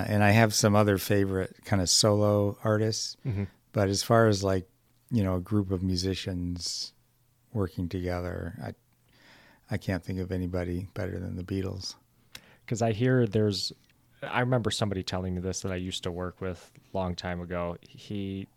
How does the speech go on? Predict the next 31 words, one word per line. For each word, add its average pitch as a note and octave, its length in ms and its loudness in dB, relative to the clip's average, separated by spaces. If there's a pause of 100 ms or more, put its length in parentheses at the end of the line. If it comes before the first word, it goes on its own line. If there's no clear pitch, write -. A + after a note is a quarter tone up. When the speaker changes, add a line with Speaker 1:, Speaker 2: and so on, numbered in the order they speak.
(540)
Speaker 2:
he - 160 -2
was G#2 120 0
saying G2+ 240 2
apparently, G2 500 0 (260)
is A2 180 -2
there, D#3 280 6
is A2+ 120 2
this B2+ 140 8
true? G#2+ 300 2
There's G#2 240 4
a F#2 40 4
rivalry F#2 640 0
between F2+ 600 -2 (640)
people A2 260 4
who G2 80 0
say G2 280 0
Rolling F2+ 440 2
Stones, F#2+ 640 0 (340)
people F#2+ 240 -2
who E2 40 -6
say F2 220 0
the E2 100 -4
Beatles. F#2 560 -4
Speaker 1:
Yeah, C3+ 500 8
I C3+ 60 2
w-, C3+ 260 4
you D3+ 200 2
know, G#2 120 4
it's G2+ 120 -2
probably G#2+ 520 2
not, G2 380 -2